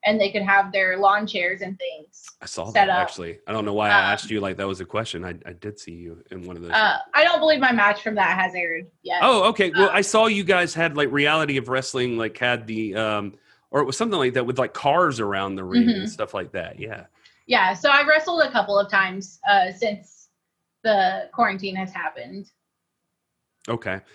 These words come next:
Speaker 2: And so, so you're not going into Hell Hath No Fury, like, just completely rusty. Like, you've, you've been back in the ring. So
Speaker 1: Yeah.
Speaker 2: you're, all right. So you, um, yeah, I saw you're going up against Elena Black. Do you have any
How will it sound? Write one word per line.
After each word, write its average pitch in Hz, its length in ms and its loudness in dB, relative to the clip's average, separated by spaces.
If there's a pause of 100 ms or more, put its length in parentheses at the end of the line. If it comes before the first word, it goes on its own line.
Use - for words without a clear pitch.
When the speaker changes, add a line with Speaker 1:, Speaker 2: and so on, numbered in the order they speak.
(340)
Speaker 2:
And 120 200 -4
so, 117 260 2
so 123 160 -2
you're 131 140 0
not 120 200 0
going 113 320 0
into 101 840 -2
Hell 113 200 -2
Hath 101 240 -4
No 101 120 -6
Fury, 95 440 -6
like, 85 220 -10
just 92 220 -12
completely 90 500 -10
rusty. 85 680 -10 (120)
Like, - 180 -20
you've, 98 320 -12
you've 98 200 -14
been 92 220 -10
back 90 260 -8
in 87 100 -12
the 87 80 -10
ring. 85 380 -14
So 220 80 -8
Speaker 1:
Yeah. 147 320 -2 (600)
Speaker 2:
you're, - 120 -12
all 76 60 -10
right. - 320 -14
So - 80 -8
you, 110 400 -2
um, 98 400 -6 (500)
yeah, 175 160 0
I 160 100 -2
saw 208 240 2
you're 151 200 0
going 185 300 2
up 170 100 0
against 135 300 -2
Elena 127 360 0
Black. 117 420 0
Do 117 60 -6
you 123 120 -2
have 123 420 -2
any 127 640 -2